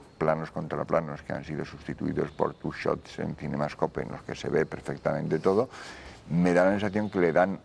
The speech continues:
un, un pozo de madurez, eh, por otra parte, muy acorde con el nuevo título que tiene, que es, eh, no, no una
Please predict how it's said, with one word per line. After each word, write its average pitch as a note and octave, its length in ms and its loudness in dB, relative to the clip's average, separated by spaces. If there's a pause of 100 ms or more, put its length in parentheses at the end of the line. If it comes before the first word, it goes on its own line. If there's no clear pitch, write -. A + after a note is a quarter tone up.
un, E2+ 340 0 (840)
un F2 140 2
pozo G2+ 400 4
de F2 120 4
madurez, E2 800 2 (220)
eh, D#2+ 340 2
por D2+ 160 2
otra D#2+ 180 0
parte, E2 360 0
muy D#2+ 320 0
acorde D#2 480 0 (360)
con C#2+ 200 0
el C#2+ 240 0
nuevo D2 340 2
título C2+ 400 -2
que A#1+ 120 -6
tiene, C#2+ 380 0
que B1 160 -4
es, - 280 -8
eh, B1+ 240 -4 (160)
no, C#2 200 -2
no C#2 260 -2
una C2+ 540 -2